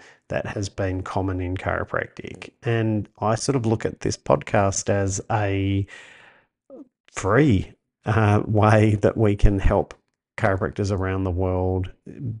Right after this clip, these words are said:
do better in their communication in a way that does better for them, but also does better for the people that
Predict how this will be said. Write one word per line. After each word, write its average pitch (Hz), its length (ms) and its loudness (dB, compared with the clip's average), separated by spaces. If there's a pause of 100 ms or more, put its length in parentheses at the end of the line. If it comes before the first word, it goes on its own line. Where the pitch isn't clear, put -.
(100)
do 110 140 0
better 95 320 -4
in 95 80 -4
their 92 140 -6
communication 92 1000 -6 (120)
in 110 100 -4
a 101 80 -2
way 92 240 -2
that - 220 -10
does 95 160 -4
better 95 240 -6
for 92 240 -8
them, 139 560 -2
but - 100 0
also 117 300 -4
does 98 240 -4
better 95 220 -6
for - 120 -14
the 90 100 -8
people 92 520 -6
that 92 240 -10